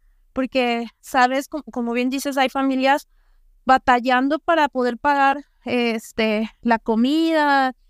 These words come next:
el gasto familiar y todavía que les lleguen cuotas altísimas de luz porque, pues, están con este calor insoportable, ¿no? Entonces, tremendo, tremendo esto que, que mencionas y lo de que es un monopolio la C F E,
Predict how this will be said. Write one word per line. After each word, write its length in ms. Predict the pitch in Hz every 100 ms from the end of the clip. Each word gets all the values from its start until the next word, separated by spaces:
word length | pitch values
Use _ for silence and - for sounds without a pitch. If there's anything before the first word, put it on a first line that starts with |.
| _
el 160 | 220 226
gasto 340 | 240 262 302
familiar 420 | 277 247 233 262
y 60 | 311
todavía 440 | 285 285 285 269
que 300 | 262 285 254 220
les 180 | 240 240
lleguen 380 | 247 240 269 277 _ _ _ -
cuotas 420 | 269 269 269 277
altísimas 600 | 269 254 247 269 262 254
de 120 | 233
luz 240 | 233 277 359
porque, 520 | 339 - 294 233 208 _ _ _
pues, 180 | 254 247
están 480 | 247 - 254 254 262 _ _ -
con 160 | 269
este 240 | 262 - 277
calor 420 | 277 254 233 233 226 -
insoportable, 920 | 247 247 240 214 208 - 214 202 196
¿no? 240 | 190 226 269 _ _ _ _ _ _
Entonces, 500 | - 240 233 262 262 _ _ _ _ - -
tremendo, 480 | 254 254 262 277 262
tremendo 420 | 254 254 254 269
esto 220 | 262 285
que, 260 | 269 269 240
que 140 | - 240
mencionas 840 | 226 226 285 269 285 311 339 - _ -
y 420 | 262 269 269 262
lo 100 | 254
de 140 | 247 233
que 100 | 247
es 140 | -
un 80 | 285
monopolio 500 | 302 269 233 240 269
la 160 | 254
C 160 | 233 247
F 300 | 240 -
E, 80 | 240